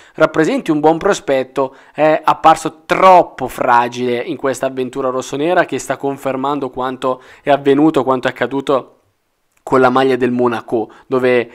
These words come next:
era in qualche modo vittima continuamente di infortuni e infortuni muscolari.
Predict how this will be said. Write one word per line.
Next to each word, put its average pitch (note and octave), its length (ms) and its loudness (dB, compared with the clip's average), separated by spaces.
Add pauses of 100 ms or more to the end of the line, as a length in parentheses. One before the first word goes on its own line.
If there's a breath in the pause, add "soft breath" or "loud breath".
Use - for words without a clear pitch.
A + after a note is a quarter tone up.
(140 loud breath)
era B2+ 420 2
in C3+ 60 -12
qualche C3 240 -4
modo C3 300 0
vittima C#3 640 -4
continuamente C3+ 1120 -4
di B2+ 320 -14
infortuni A#2+ 580 -12
e D3+ 100 -12
infortuni A2 600 -16 (300 soft breath)
muscolari. - 640 -14